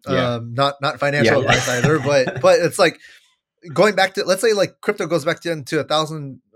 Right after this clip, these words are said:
Speaker 2: whatever. Okay, cool. That just resets us back to, like, where we were, like, a few months ago. Okay, how, how's that bad?
Speaker 1: Yeah.
Speaker 2: Like, that, that means more accumulation. Um, and then, uh, yeah, like,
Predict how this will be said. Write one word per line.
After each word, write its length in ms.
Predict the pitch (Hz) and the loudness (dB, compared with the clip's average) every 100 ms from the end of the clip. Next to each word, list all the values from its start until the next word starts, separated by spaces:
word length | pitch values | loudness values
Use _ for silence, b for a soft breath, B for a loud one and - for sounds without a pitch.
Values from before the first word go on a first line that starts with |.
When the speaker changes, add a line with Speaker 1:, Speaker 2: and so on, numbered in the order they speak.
| - | -10
Speaker 2:
whatever. 500 | 131 139 135 113 107 B B B - | -2 0 0 -4 -12 B B B -4
Okay, 240 | - 202 | -2 -2
cool. 220 | - 233 | 0 0
That 120 | 160 | 0
just 160 | 151 170 | -2 -6
resets 340 | 175 - 165 | -4 0 0
us 140 | 156 117 | -2 -6
back 240 | 147 147 | -4 -4
to, 100 | - | -6
like, 280 | 139 127 113 | -2 -2 -2
where 100 | 139 | -6
we 120 | 135 | -4
were, 200 | 127 135 | -4 -2
like, 160 | 135 123 | -2 -4
a 60 | |
few 160 | 113 139 | -8 -8
months 240 | 117 139 | -8 -8
ago. 360 | 135 104 104 107 | -10 -8 -10 -10
Okay, 220 | 120 123 - 117 | -12 -12 -14 -8
how, 240 | 135 139 | -4 -4
how's 260 | 127 143 123 | -2 -4 0
that 220 | 143 117 | -2 0
bad? 140 | 110 | -6
Speaker 1:
Yeah. 120 | 110 107 | -6 -8
Speaker 2:
Like, 280 | 113 107 _ b b b b | -10 -12 _ b b b b
that, 220 | 135 127 131 | -8 -4 0
that 120 | 160 | 0
means 200 | 151 127 | 0 -4
more 160 | 143 | -4
accumulation. 840 | 139 - 147 123 123 151 127 117 117 b b b b | -6 -6 -10 -6 -4 -6 -8 -10 -12 b b b b
Um, 580 | - 131 123 120 117 113 _ - | -4 -2 -2 -4 -8 -14 _ -8
and 260 | 139 135 | -4 -2
then, 340 | 131 135 131 131 | -2 0 -2 -4
uh, 460 | 135 127 127 131 120 | -6 -6 -4 -6 -6
yeah, 320 | 127 147 135 | -4 -4 -4
like, 280 | 110 123 - | -6 -8 -10